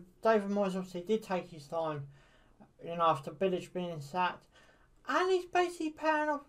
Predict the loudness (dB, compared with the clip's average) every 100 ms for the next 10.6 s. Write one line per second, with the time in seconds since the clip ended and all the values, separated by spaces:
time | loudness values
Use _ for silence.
0 | -2 4 4 4 0 -10 _ -8 -6 -4
1 | -4 -4 2 4 4 2 0 0 0 -2
2 | -2 -2 -4 0 0 0 -4 -6 -6 -8
3 | -4 -4 -4 -8 -20 -20 _ _ -16 -6
4 | -2 0 0 -4 -10 -16 -20 -20 0 4
5 | 4 2 0 0 2 4 4 2 -2 -2
6 | -4 -6 -4 0 0 -4 -14 _ _ _
7 | _ _ _ -20 -20 -20 -20 _ _ _
8 | -16 -8 0 2 2 2 4 4 2 -4
9 | -18 _ _ _ _ 0 0 4 4 4
10 | 2 4 6 8 8 4